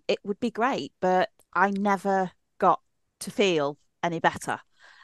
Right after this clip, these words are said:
And in fact had several trips back to the G P where I was given, um, more and more higher doses of antidepressants. I was given diazepam, I was given propranolol, which is for anxiety.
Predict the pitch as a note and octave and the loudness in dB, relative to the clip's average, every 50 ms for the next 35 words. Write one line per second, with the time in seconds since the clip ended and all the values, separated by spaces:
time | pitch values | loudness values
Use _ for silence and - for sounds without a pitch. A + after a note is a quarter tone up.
0 | - _ - D#3 D#3+ D#3+ D#3+ D#3+ E3 D#3+ - D#3+ D#3+ D3+ - - D#3+ - - - | -12 _ 0 2 2 4 2 2 0 -2 -4 -6 -8 -4 0 2 2 2 0 -4
1 | - - D3+ - - - - - F#3+ F3 - - E3+ D#3 - - - E3 - - | -6 -6 -6 -6 -6 -8 -2 0 0 0 0 -2 -8 -10 -10 -10 -8 -8 -8 -10
2 | - - - - E3 - _ _ - - - - D#3 C3+ C3+ C#3 C3+ C#3 C3 - | -12 -4 2 4 4 4 _ _ -18 -14 -8 -6 -4 -4 -4 -4 -8 -10 -10 -8
3 | C#3+ C3 C#3+ - - - B2+ A2+ A2+ C#3+ E3 F3+ F#3+ D#3+ C#3 D#3+ D#3 D3+ D3+ D3 | -6 -8 -8 -10 -12 -8 -8 -6 -6 -6 -6 -8 -8 -6 -2 0 2 2 2 2
4 | D3+ - - D#3+ D#3 D3+ D3+ D#3 D3 D#3+ D3 - - D#3 D3 - D#3 D3+ D3 D3 | 2 0 0 0 0 0 -2 -2 -4 -8 -10 -8 -8 -8 -8 -6 -6 -6 -6 -6
5 | D3 D3+ D3 - - C#3+ C#3+ D3 D3 C#3+ E3 E3+ E3 E3+ E3+ D#3+ D#3+ D#3+ D#3 D3+ | -6 -8 -10 -10 -8 -6 -6 -6 -8 -8 -8 -6 -4 -2 -2 -2 -4 -6 -6 -6
6 | D#3 D3+ D#3 D#3 D3+ D3+ D3+ C#3 - - - - E3+ E3 E3+ E3 D#3+ D#3 - D3+ | -6 -4 -4 -2 -2 -2 -2 -4 -4 -8 -6 2 4 4 6 6 4 2 0 -2
7 | D3 D#3 D#3 - - - - D#3+ D3 C#3+ D3+ C#3+ - - D#3 D3+ D3 D3 C#3+ - | -4 -4 -4 -6 -10 -8 -6 -4 -4 -4 -4 -6 -6 -4 -4 -2 -2 -2 -4 -4
8 | - E3 E3 C#3+ - - - - - E3 D#3+ - - A3+ A3+ - - _ _ - | -4 -4 -4 -4 -6 -14 -16 -10 -8 -8 -6 -4 -4 -6 -6 -6 -10 _ _ -16
9 | - - - - - - - - - - - - - - - E3+ D#3 D#3 D#3 D#3 | -16 -16 -16 -16 -20 -20 -20 -20 -20 -20 -20 -20 -14 -2 2 4 4 6 4 2
10 | D#3 D3 - - - D#3 C#3+ C#3+ D3 B2 C3 B2 C#3 D3 D3+ - - D3+ D3 D#3 | 0 -4 -6 -6 -6 -6 -6 -6 -6 -8 -10 -10 -10 -12 -8 -2 0 2 2 2
11 | F3+ - F#3+ - - - F#3+ F#3 F3+ F3+ F3+ F3+ D#3+ D3+ C#3+ C#3+ - - - D#3 | 2 0 -2 -6 0 4 6 6 8 8 6 4 2 0 -2 -4 -8 -8 -6 -6
12 | D3+ C#3+ - - C#3 C#3 D3 D3 D3 C#3+ D3 - - - D3+ D3 D3 C#3+ C#3 C#3 | -6 -6 -6 -8 -10 -8 -8 -8 -10 -10 -12 -12 -10 -8 -6 -4 -4 -4 -6 -4
13 | - - E3+ F3 F#3 F3+ F3+ F3+ F3+ F3+ F3+ F3+ F3 D#3+ D3 - - - D3 C3 | 0 2 2 2 2 2 2 4 6 6 6 4 2 -2 -6 -10 -10 -12 -14 -14
14 | - - - - D3 C#3+ C#3 C#3+ C#3+ - - D3 D3+ D3+ - E3+ D#3 F3 F#3 F3+ | -14 -14 -12 -10 -8 -8 -8 -8 -10 -12 -10 -10 -10 -6 -2 0 0 2 0 0
15 | - - A3+ G#3 A3 - | -2 -2 -2 -2 -2 -4